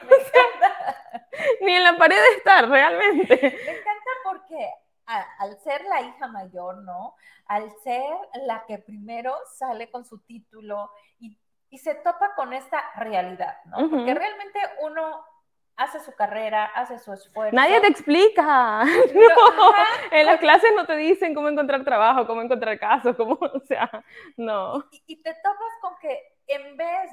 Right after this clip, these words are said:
Speaker 1: de que el gobierno te ayude por ya haber terminado cinco
Speaker 2: Ujú.
Speaker 1: años de carrera o, o más, ¿no?
Speaker 2: Sí.
Speaker 1: Te aplastan,
Speaker 2: Sí.
Speaker 1: te nulifican, te lo complican,
Speaker 2: Ujú.
Speaker 1: eh, tanto que hasta el año llega tu título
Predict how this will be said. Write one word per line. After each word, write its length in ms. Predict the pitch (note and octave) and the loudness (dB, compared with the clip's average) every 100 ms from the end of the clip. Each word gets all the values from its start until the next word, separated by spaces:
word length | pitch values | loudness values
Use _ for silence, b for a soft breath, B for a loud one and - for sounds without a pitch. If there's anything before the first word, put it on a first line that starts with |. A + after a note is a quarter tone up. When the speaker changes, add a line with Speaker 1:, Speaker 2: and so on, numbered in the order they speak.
| G3 | -18
Speaker 1:
de 160 | A3+ A3 | -20 -20
que 100 | A3+ | -18
el 100 | A3 | -16
gobierno 720 | A3 A3+ C4+ C#4+ C#4 A#3 G3+ _ | -12 -14 -8 -8 -8 -12 -16 _
te 80 | A3 | -12
ayude 460 | G#3 C#4 D4+ A#3+ | -12 -12 -10 -10
por 240 | G#3+ G#3 - | -10 -18 -4
ya 140 | C4+ | -2
haber 220 | C#4+ D4+ | 0 -4
terminado 760 | - C#4+ A#3 A#3 A#3+ A#3+ A3+ G3 | -10 -14 -14 -8 -4 -4 -4 -8
cinco 200 | A3+ B3+ | -6 -2
Speaker 2:
Ujú. 200 | C#4+ A#3 | 0 0
Speaker 1:
años 520 | A#3+ A3+ A#3 A3+ G#3+ | 0 -2 -6 -12 -20
de 100 | G#3+ | -16
carrera 800 | - A#3 B3+ A#3+ G#3 F#3+ G3 - - | -12 -8 -6 -6 -6 -8 -10 -12 -18
o, 60 | |
o 40 | F#3 | -16
más, 340 | G#3+ A3+ A#3 - _ | -12 -10 -12 -16 _
¿no? 180 | A3+ A#3 | -12 -6
Speaker 2:
Sí. 300 | G#3+ G3 G#3+ | -6 -6 -8
Speaker 1:
Te 60 | A#3+ | -10
aplastan, 760 | G3+ B3+ A#3+ B3 B3+ B3+ A3+ A#3 _ | -10 -6 -4 -4 -6 -8 -8 -12 _
Speaker 2:
Sí. 320 | - F#3 F3 | -10 -8 -8
Speaker 1:
te 100 | A3+ | -10
nulifican, 1000 | A3 A#3 A3 - C4 C4 _ A#3 G#3+ A3 - _ _ | -12 -16 -18 -20 -20 -20 _ -8 -8 -10 -20 _ _
te 120 | B3 | -4
lo 180 | C4 C4 | -2 0
complican, 1000 | C4 B3 - C#4+ D4 D4 - A#3 A#3 B3+ - _ | -2 -4 -10 -16 -18 -16 -6 -6 -6 -12 -20 _
Speaker 2:
Ujú. 240 | B3+ D4+ C4 | -4 -2 -2
Speaker 1:
eh, 180 | B3 C#4 | -2 -2
tanto 240 | A#3+ E4 E4 | -2 -4 -4
que 80 | G3+ | -6
hasta 260 | - F3+ | -4 -4
el 80 | F#3+ | 0
año 320 | A#3 B3 C4+ B3 | -2 -2 -6 -10
llega 320 | B3 A#3 A#3+ | -8 -4 -6
tu 100 | A#3 - | -6 -20
título 560 | A3+ _ B3 A#3+ B3+ | -20 _ -8 -2 -2